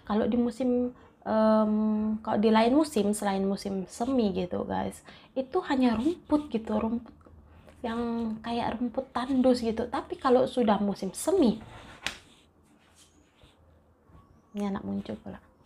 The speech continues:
Kalau sudah musim semi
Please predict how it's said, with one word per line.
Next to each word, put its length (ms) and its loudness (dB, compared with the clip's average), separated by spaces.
Kalau 240 -4
sudah 260 4
musim 380 -2
semi 640 4